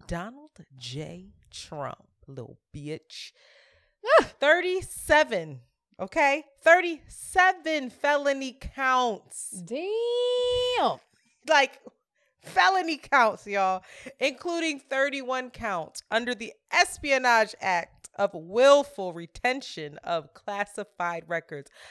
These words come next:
Speaker 1: I started reading the indictment. It's forty some pages.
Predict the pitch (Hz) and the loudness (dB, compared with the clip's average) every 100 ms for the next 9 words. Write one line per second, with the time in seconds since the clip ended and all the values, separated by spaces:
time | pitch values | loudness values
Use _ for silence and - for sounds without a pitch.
0 | - 202 202 233 220 214 208 208 202 196 | -8 -4 0 4 4 4 -4 -8 -8 -8
1 | 185 160 175 185 208 226 - 170 - - | -8 -4 -4 -4 -8 -10 -8 -10 -10 -6
2 | 185 185 196 208 202 247 170 151 - 156 | -6 -4 -6 -8 -8 -8 -8 -10 -12 -12
3 | 170 - | -12 -16